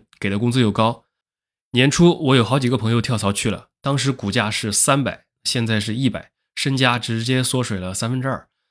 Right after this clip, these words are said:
那现在再想去别的公司吧，行情又不太好，很多公司都暂缓了招聘，甚至停招。所以整体来说，这个冬天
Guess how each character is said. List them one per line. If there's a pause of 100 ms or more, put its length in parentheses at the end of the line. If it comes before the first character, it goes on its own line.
(200)
那
现
在
再
想
去
别
的
公
司
吧，
行
情
又
不
太
好，
很
多
公
司
都
暂
缓
了
招
聘，
甚
至
停
招。 (320)
所
以
整
体
来
说， (280)
这
个
冬
天